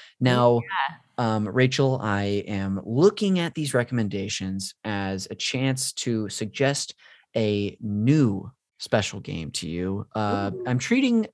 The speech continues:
Speaker 1: Oregon Trail like your summer romantic love in Call Me By Your Game.
Speaker 2: Mm-hmm.
Speaker 1: Um,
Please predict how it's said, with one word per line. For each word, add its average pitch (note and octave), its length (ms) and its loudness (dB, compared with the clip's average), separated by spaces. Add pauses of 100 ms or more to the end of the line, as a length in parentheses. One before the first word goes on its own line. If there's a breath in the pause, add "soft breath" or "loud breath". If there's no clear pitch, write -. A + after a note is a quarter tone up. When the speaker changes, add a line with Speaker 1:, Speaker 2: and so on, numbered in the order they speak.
Speaker 1:
Oregon E3 320 2
Trail D#3 300 4
like C3 220 4
your C3 100 2
summer C#3+ 360 2
romantic B2+ 560 2
love G2+ 360 0
in G#2+ 240 -2
Call G#2 180 -2
Me F#2+ 100 -2
By F#2 160 -2
Your F2+ 160 -2
Game. G2 340 -4 (300 loud breath)
Speaker 2:
Mm-hmm. G3 140 -4
Speaker 1:
Um, G#2+ 320 0